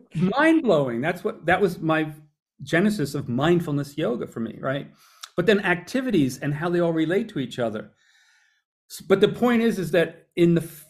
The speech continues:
previous domains or foundations, if you want to <laughs> continue calling them, we are bring our minds to a specific thing, body or feelings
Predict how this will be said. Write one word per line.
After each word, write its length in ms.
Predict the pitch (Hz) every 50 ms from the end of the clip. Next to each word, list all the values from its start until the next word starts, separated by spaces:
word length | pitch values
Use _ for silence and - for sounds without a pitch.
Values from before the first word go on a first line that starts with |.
| _ _
previous 460 | - - 240 247 247 233 208 180 -
domains 760 | - - 160 151 156 160 175 208 220 190 135 113 107 120 120
or 380 | 139 135 131 131 127 127 - _ -
foundations, 720 | - 139 131 131 120 117 113 110 107 - 139 143 156 147
if 120 | 139 117 -
you 60 | 123
want 200 | 123 131 120 117
to 80 | - -
<laughs> 60 | 160
continue 320 | 151 - 151 147 139 131
calling 320 | - - 160 175 190 180 175
them, 180 | 147 135 127 127 - - - _ _ _ _ _ _ _ _ _ _ _ _ _
we 180 | - 165 196 202
are 60 | 190 147 -
bring 160 | 202 214 220
our 120 | 214 196 180
minds 400 | 175 175 180 180 180 175 175 -
to 140 | - 185 170
a 60 | 151
specific 540 | - - - 147 - - 156 - 147 147 -
thing, 360 | - 139 123 101 - - - _ _ _ _
body 400 | - 156 143 151 135 120 101 76 - - _ _ _ _ _ _
or 180 | - 156 160 151
feelings 680 | 151 - - 185 175 165 151 123 104 101 - -